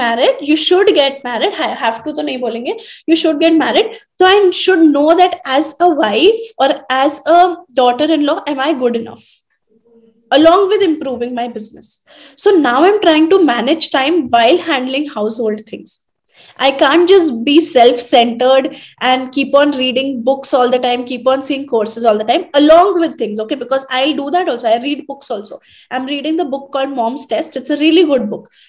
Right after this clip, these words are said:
But I'm cooking at home. I'm sitting with my parents more. So I feel that not just for girls, for everyone, the definition of improving changes time period to time period, year to year.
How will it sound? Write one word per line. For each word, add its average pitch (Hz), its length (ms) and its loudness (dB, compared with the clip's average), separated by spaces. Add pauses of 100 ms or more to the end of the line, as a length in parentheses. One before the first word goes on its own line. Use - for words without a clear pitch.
(160)
But 285 300 -2 (640)
I'm 277 180 -6
cooking 311 360 -2
at 247 160 -4
home. - 320 -14 (180)
I'm 254 500 -4 (280)
sitting 349 400 0
with 320 120 0
my 285 160 0
parents 240 460 0
more. 202 280 -6 (540)
So 415 440 2
I 302 200 4
feel 370 360 2
that 403 220 2
not 285 280 0
just 440 160 2
for 427 160 0
girls, 226 280 -2
for 339 260 2
everyone, 330 500 0
the 392 160 -2
definition 302 520 -4
of 403 140 -6
improving 269 640 -4 (300)
changes 339 680 0
time 285 260 -2
period 320 320 0
to 311 80 -8
time 233 300 -2
period, 208 320 -10
year 277 400 0
to 320 120 -6
year. 214 300 -10